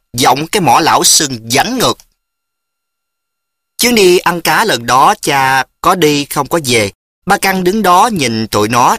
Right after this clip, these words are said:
đập vỡ cái sọ cha. Gã bị trói quặt tay ra phía sau, bị lùa đi một đổi. May cái bữa đó trời tối, gã đã sụp xuống một cái hố cỏ rồi thoát. Gã bò theo cỏ, lần theo nước mò về nhà Mến.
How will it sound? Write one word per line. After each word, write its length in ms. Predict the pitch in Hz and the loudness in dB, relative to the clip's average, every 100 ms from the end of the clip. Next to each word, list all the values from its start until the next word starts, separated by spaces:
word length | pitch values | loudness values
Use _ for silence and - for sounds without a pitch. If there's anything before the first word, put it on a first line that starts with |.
| - | -4
đập 200 | 117 - _ | -6 -6 _
vỡ 340 | 117 110 92 110 | -4 0 0 -2
cái 100 | 196 | -2
sọ 260 | - 90 92 | 0 0 -4
cha. 320 | - 131 131 - _ _ _ | -2 -2 -2 -8 _ _ _
Gã 160 | 143 165 | -2 0
bị 240 | 151 131 - | 0 -2 -2
trói 320 | 180 202 254 247 | -2 0 -4 -4
quặt 180 | 127 107 _ | -4 -4 _
tay 280 | 156 156 151 | -2 -2 -2
ra 220 | - 131 131 | -2 -2 -2
phía 100 | 180 | -2
sau, 380 | - 160 151 143 _ - | 0 2 0 -2 _ -4
bị 160 | 107 | -2
lùa 300 | 113 104 98 | 0 -2 -2
đi 300 | 107 123 123 120 | -4 -4 -4 -2
một 240 | 104 92 | -4 -2
đổi. 340 | 107 92 117 196 _ _ _ _ _ | -2 0 0 -4 _ _ _ _ _
May 480 | 160 175 170 170 160 | -2 0 0 -2 -2
cái 100 | 185 | -4
bữa 200 | 131 113 | 0 0
đó 300 | 127 131 175 - | 0 0 0 -2
trời 200 | 113 101 | -4 -4
tối, 360 | - 113 180 233 _ 135 | -2 0 0 -4 _ -4
gã 120 | 151 | -2
đã 180 | 139 180 | 0 0
sụp 260 | - 107 | 0 0
xuống 280 | - 147 196 | -2 -2 -4
một 140 | 135 | -6
cái 100 | 135 | -6
hố 280 | 139 147 202 - | -4 -2 -4 0
cỏ 260 | 92 92 - | 0 0 -2
rồi 200 | 98 92 | -4 -6
thoát. 260 | - 185 - - _ _ _ | -2 -2 -2 -16 _ _ _
Gã 140 | 151 214 | -4 0
bò 320 | 147 131 135 | 2 2 2
theo 180 | 185 185 | -2 -6
cỏ, 380 | 110 101 117 175 - | 0 0 0 -4 -6
lần 360 | 113 107 202 - | -4 -2 -4 -6
theo 340 | 151 156 156 | -2 0 -2
nước 400 | 151 170 247 - | -2 -2 -4 -6
mò 260 | 104 98 95 - | -2 -2 -4 -6
về 120 | 95 | -6
nhà 180 | 95 92 | -4 -4
Mến. 380 | 101 113 220 | -2 -2 -4